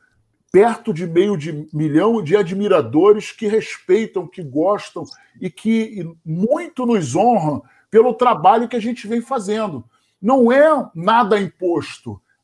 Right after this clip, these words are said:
É, a gente tem outros canais que têm os seus admiradores, cada um na sua vibe. Isso sim é liberdade, cara. E eu sou um apaixonado, eu sou um entusiasta, eu sou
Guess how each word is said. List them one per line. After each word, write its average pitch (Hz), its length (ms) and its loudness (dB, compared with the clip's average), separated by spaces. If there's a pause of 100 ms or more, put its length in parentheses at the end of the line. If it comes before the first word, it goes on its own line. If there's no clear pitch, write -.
(100)
É, 160 160 -6
a 151 120 -6
gente 190 340 -4
tem 233 140 -2
outros 196 340 0
canais 220 400 -2
que - 140 -12
têm 240 180 -2
os 247 120 -6
seus 254 160 -2
admiradores, 233 680 2 (320)
cada 233 300 -2
um 220 160 0
na 254 140 -6
sua 247 280 -8
vibe. 156 600 0 (340)
Isso 269 480 2
sim 226 420 -4
é 208 60 2
liberdade, 165 760 0
cara. 139 300 -4
E 160 80 -10
eu 196 160 0
sou 208 500 0 (160)
um 196 160 -4
apaixonado, 160 1120 -2 (180)
eu 156 140 -2
sou 170 560 -4
um 180 140 -8
entusiasta, 160 920 0
eu 156 180 0
sou 175 500 -6